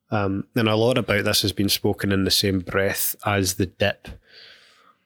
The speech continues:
Um, but you can go further. So the dip is when it's, you're at the low point, you're in the trough, but the consistent efforts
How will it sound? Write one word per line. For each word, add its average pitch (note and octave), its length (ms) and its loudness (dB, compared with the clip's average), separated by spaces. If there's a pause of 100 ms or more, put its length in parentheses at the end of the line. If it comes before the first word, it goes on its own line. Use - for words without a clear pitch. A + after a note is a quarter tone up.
(140)
Um, F#2+ 360 -2
but A2+ 120 -2
you B2+ 100 2
can D3+ 120 -2
go D3+ 120 2
further. G#2 540 -2
So G#2 300 0 (1200)
the A#2+ 140 2
dip A#2+ 320 0
is G2+ 180 2
when G2 180 2
it's, - 360 0
you're G#2 180 0
at C3 160 0
the A#2 80 2
low G2+ 220 2
point, F#2+ 300 -2
you're G2 120 2
in A#2+ 120 4
the A2 80 4
trough, - 580 -2 (560)
but - 200 -6
the - 80 -4
consistent G#2 640 0
efforts - 640 -2